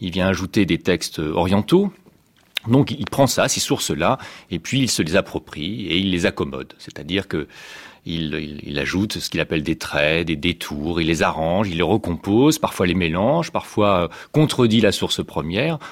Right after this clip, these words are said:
Enfin bref, euh, il fait, il fait de ces sources de véritables textes.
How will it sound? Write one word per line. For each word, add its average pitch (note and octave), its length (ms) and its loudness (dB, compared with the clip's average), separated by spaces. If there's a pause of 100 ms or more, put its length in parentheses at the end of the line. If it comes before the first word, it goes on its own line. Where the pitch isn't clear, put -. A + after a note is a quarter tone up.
(200)
Enfin D#2 240 -2
bref, G2 400 0 (420)
euh, E2 160 -6
il F#2 220 -6
fait, A#2 400 4
il D#2 140 -4
fait - 180 -2
de G2 100 0
ces F2 140 -2
sources A#2+ 420 0
de G#2+ 80 2
véritables E2+ 480 0
textes. - 460 -14